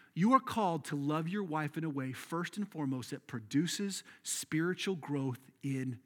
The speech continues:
you. In you. That doesn't mean coming to church. That is a piece to a puzzle that is much bigger. It means saying, "God, I want to know you.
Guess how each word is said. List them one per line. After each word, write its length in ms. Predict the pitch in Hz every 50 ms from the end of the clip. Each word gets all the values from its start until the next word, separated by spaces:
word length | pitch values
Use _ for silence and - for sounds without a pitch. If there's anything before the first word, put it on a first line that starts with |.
| _ _ -
you. 320 | 117 117 120 113 107 123 - _ _ _ _ _ _ _ _ _ _ _ _ _ _ _ _
In 140 | - 151 143
you. 280 | 156 160 160 143 127 - - - - - _ _ _ _ _ _ _ _ _ _ _ _ _ _ _ _ _ _ _ _ _ _ _ _ _ _ - - -
That 200 | - 143 - -
doesn't 340 | - 180 175 165 190 196 185
mean 340 | 175 180 165 160 156 143 139 - - - -
coming 500 | - 160 160 151 151 147 143 139 131 - -
to 80 | -
church. 640 | - - - 143 135 123 - - - - - - - _ _ _ _ _ _ _ _ _ _ _
That 120 | - 151 156
is 160 | 165 135 139
a 100 | 135 127 - -
piece 600 | - - 214 214 220 240 233 - - - - - - - - - - _
to 180 | - - 151 131
a 60 | 120
puzzle 500 | - - - - 190 175 139 165 160 147
that 100 | 135 131
is 160 | 127 117 -
much 260 | 131 127 120 - - -
bigger. 300 | 123 113 - - - _ _ _ _ _ _ _ _ _ _ _ _ _ _ _ _ -
It 60 | 151
means 260 | 151 156 151 147 -
saying, 320 | - - 165 151 143 143 135
"God, 180 | 131 151 151
I 60 | 156 160
want 180 | 160 151 127
to 60 | 107
know 240 | 110 123 135 147 160
you. 300 | 160 165 202 220 220 208